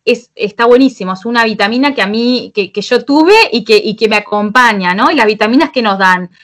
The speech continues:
energía, fuerza, inmunidad. Entonces digo, bueno, este, si yo en mi trabajo, en lo, en lo que refiere a las tareas,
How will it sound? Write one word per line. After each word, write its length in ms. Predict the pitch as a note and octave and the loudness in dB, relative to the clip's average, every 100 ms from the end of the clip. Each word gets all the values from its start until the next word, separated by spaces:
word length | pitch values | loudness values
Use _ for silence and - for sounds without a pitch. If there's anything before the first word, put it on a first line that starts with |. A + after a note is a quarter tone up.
| - | -8
energía, 800 | G3 G3 G3 C#4+ C#4+ C4 A3 A3 | -6 -6 -6 0 2 4 2 2
fuerza, 680 | A3+ A#3+ A#3 A3 A3 G#3+ G#3+ | 0 2 0 -2 0 0 0
inmunidad. 800 | G#3 G3 F#3+ F#3+ A3+ A#3+ A3+ G#3+ | -4 -4 -4 -2 2 2 2 0
Entonces 280 | A3 A#3 B3+ | -6 -6 -2
digo, 180 | A#3 A3+ | 0 0
bueno, 320 | A3 G3 F3+ _ _ _ | 0 0 -4 _ _ _
este, 360 | A3+ G3+ A#3+ - | -6 -4 -4 -4
si 140 | B3+ | -6
yo 160 | - F#4 | -2 -2
en 60 | |
mi 120 | F#4+ - | -2 0
trabajo, 640 | C4+ B3 A3 - G3 F#3 | 2 4 2 0 -4 -4
en 160 | - G#3 | -6 -6
lo, 120 | G#3 | -6
en 140 | A3 A3 | -4 -4
lo 100 | G#3+ | -4
que 80 | A3 | -6
refiere 300 | G#3+ C#4+ D4 | -6 -4 -2
a 40 | |
las 160 | B3 - | -2 -4
tareas, 520 | G#3 F#3+ F#3+ F#3 | -4 -2 -2 -4